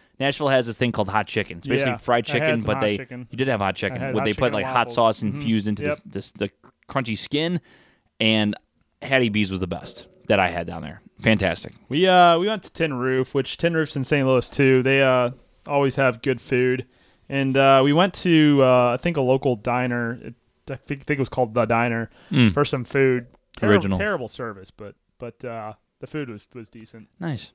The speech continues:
Speaker 1: I, I like Nashville. I enjoyed it a lot.
Speaker 2: Yeah, it's always a good
Speaker 1: I gotta
Speaker 2: time.
Speaker 1: say, I'm pretty disappointed that you, of all the music acts that you probably saw, how many awesome up-and-coming country artists are out
Speaker 2: Mm.
Speaker 1: there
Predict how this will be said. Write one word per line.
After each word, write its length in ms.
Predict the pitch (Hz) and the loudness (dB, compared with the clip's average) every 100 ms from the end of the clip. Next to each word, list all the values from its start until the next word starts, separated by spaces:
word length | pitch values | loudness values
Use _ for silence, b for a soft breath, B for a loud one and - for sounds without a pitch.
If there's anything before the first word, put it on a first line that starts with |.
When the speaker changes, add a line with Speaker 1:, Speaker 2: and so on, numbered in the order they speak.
| _ | _
Speaker 1:
I, 180 | - 202 | -8 -6
I 40 | 254 | -4
like 200 | 240 143 | -6 -2
Nashville. 360 | 107 85 90 | -2 -2 -4
I 80 | 107 | -2
enjoyed 280 | 131 127 123 | 0 2 2
it 80 | 104 | 2
a 60 | |
lot. 180 | 98 107 | 2 2
Speaker 2:
Yeah, 200 | 302 139 | 2 0
it's 100 | 127 | 0
always 180 | 220 156 | 0 -2
a 40 | |
good 100 | 131 | -4
Speaker 1:
I 60 | 131 | -2
gotta 100 | 156 | -2
Speaker 2:
time. 60 | 165 | -2
Speaker 1:
say, 140 | 156 | -4
I'm 80 | 135 | -4
pretty 180 | 139 147 | -2 -4
disappointed 540 | 123 110 - 120 107 | -4 -8 -2 0 2
that 160 | 101 101 | 2 2
you, 440 | 98 101 101 101 | 0 0 0 0
of 200 | 95 104 - | 0 -2 -2
all 240 | 120 127 143 | 2 4 4
the 80 | |
music 400 | 110 107 117 107 - | 2 0 -2 -2 -6
acts 280 | 95 95 | -8 -8
that 80 | - | -8
you 80 | 95 | -8
probably 300 | 101 110 98 | -2 -2 -2
saw, 420 | - 113 107 98 95 b b b | -4 -2 -2 -2 -4 b b b
how 100 | 156 | -4
many 300 | 156 131 - - | -4 -6 -8 -2
awesome 560 | 135 156 - 143 123 - | 4 4 4 0 0 -2
up-and-coming 760 | 127 143 131 101 139 139 123 104 | -2 -2 -4 -6 -4 -2 -2 -2
country 480 | - 143 - 117 | -2 -4 -2 2
artists 380 | 113 113 113 - | 4 4 2 -4
are 80 | 101 | -2
out 200 | 113 127 | 0 0
Speaker 2:
Mm. 40 | |
Speaker 1:
there 220 | 127 127 | 2 2